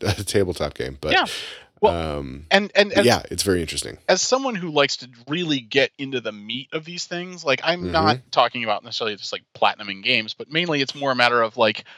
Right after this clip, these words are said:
Speaker 2: how much, like, like, I wanna find out as much as I can about the story. And this game, I feel like the well is so deep, it's
Speaker 1: Mm.
Speaker 2: really intimidating. Like, I'm, I'm, I, I put three hours into it,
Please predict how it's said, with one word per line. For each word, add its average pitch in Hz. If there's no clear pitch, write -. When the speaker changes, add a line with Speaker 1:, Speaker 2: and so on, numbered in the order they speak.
Speaker 2:
how 156
much, 139
like, 131
like, 147
I 170
wanna 190
find 139
out 127
as 120
much 135
as -
I 120
can 120
about 107
the 110
story. 110
And 127
this 156
game, 131
I 120
feel 123
like 110
the 113
well 113
is 107
so 113
deep, 110
it's 123
Speaker 1:
Mm. 107
Speaker 2:
really 120
intimidating. 98
Like, 127
I'm, 156
I'm, 135
I, 147
I 147
put 143
three 170
hours 165
into 143
it, 98